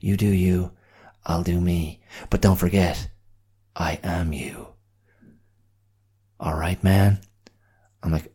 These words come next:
"Oh, okay, hippie. Uh, cool." So, yeah, there's, there's that hippie who lives in my head that's like, "Hey, man, just calm down.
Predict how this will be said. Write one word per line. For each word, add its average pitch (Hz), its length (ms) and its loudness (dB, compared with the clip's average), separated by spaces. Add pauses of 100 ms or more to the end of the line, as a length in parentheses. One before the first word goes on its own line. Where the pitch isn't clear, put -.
"Oh, 85 280 -4
okay, 95 260 -2
hippie. 80 400 -4 (960)
Uh, 82 360 -2 (380)
cool." 104 360 -2 (600)
So, 101 440 2 (300)
yeah, 113 320 2 (300)
there's, 113 440 2 (440)
there's 107 160 -2
that 143 120 4
hippie 160 380 4
who 101 100 2
lives 95 180 4
in 92 80 4
my 92 120 4
head 110 480 2 (920)
that's 107 420 0
like, 95 400 -2 (480)
"Hey, 139 180 0
man, 113 280 2
just - 300 -4 (320)
calm 131 260 4
down. 123 400 4